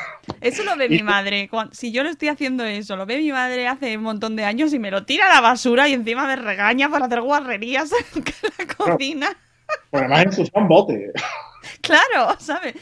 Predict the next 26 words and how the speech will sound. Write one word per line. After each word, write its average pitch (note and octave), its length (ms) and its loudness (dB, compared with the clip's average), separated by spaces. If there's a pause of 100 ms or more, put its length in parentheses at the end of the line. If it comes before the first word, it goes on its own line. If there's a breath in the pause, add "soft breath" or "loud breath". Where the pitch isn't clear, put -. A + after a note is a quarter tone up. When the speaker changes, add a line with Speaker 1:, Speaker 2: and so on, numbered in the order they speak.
(200 loud breath)
Speaker 2:
¿Qué F4 180 0
es F#4 160 -6
esto? D4+ 640 -2
¿Qué G#4+ 360 -6
es F#4+ 120 -16
esto F#4 380 -12
de D#4 120 -10
qué - 180 -10
asqueroso? B3+ 640 -10 (440 loud breath)
Pero A3 240 -4 (240)
ahora G3+ 240 -2
está C4 240 -10
todo C4+ 180 -14
el D#4+ 60 -8
mundo C#4 280 -8 (120)
haciendo B3+ 500 -12
masa A#3 240 -14
madre. F#3+ 300 -16
¿Por A3+ 220 -4
qué? F#3 220 -12 (280)
Porque A3 320 -8
sustituye A#3 800 -10
a A#3 120 -8
la G#3 120 -6
levadura G3+ 520 -12
o B3+ 220 -4